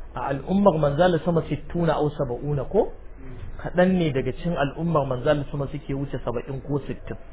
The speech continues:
In ma mutum ya wuce saba'in ɗin sai ya rayuwa ba daɗi. To, to shi ne ce Allah Maɗaukakin Sarki ya ma ɗan adam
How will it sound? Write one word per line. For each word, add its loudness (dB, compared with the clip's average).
In 4
ma 12
mutum 4
ya 4
wuce 2
saba'in 2
ɗin 0
sai 2
ya 6
rayuwa 4
ba 6
daɗi. 2
To, 4
to -4
shi 0
ne 6
ce 0
Allah 6
Maɗaukakin 4
Sarki 0
ya 10
ma 6
ɗan 4
adam 4